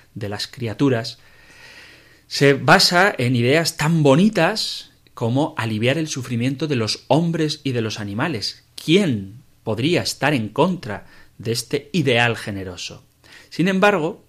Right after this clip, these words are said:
este altruismo hacia los animales ha perdido,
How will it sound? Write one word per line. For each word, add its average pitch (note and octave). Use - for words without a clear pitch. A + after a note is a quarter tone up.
este -
altruismo C3
hacia A2
los G2+
animales A#2
ha D3
perdido, D3+